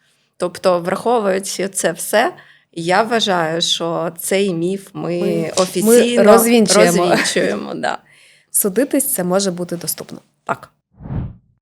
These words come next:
Speaker 1: Переходимо до наступного міфу.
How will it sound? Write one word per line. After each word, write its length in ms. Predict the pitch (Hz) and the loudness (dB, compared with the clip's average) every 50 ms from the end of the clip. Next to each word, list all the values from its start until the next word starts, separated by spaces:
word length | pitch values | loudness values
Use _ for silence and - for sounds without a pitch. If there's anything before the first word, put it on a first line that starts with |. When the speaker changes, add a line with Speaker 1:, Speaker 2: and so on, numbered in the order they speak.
| _ _ _ _ _ - | _ _ _ _ _ 0
Speaker 1:
Переходимо 680 | 202 185 185 190 - - 220 220 190 202 208 190 185 | 2 2 2 2 0 0 -2 0 0 0 -2 -2 -2
до 240 | 175 175 185 185 180 | -2 -2 -2 -2 -2
наступного 720 | 175 170 170 - - - 185 180 - 175 170 175 180 160 | -4 -4 -6 -8 -8 -8 -10 -10 -8 -8 -8 -6 -6 -8
міфу. 440 | 160 165 170 214 - - - 302 349 | -6 -6 -6 -6 -8 -8 -10 -10 -10